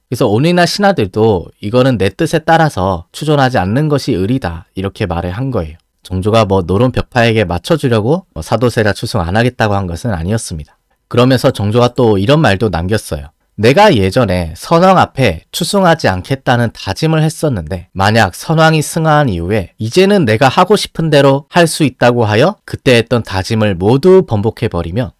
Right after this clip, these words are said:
그게 어디 사람의 도리이겠는가?" 그러니까 어떤 분들께서는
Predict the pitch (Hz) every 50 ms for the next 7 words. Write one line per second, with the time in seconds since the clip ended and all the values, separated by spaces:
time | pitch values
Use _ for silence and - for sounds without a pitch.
0 | _ - - - 101 110 107 101 90 90 87 90 87 - - - 139 135 139 139
1 | 143 139 131 131 - - 110 107 131 160 147 120 101 85 80 78 73 71 78 82
2 | 85 - _ _ - 101 90 95 90 104 - - 185 180 156 - 113 104 117 107
3 | - 101 - - 90 87 92 95 95 85 78 85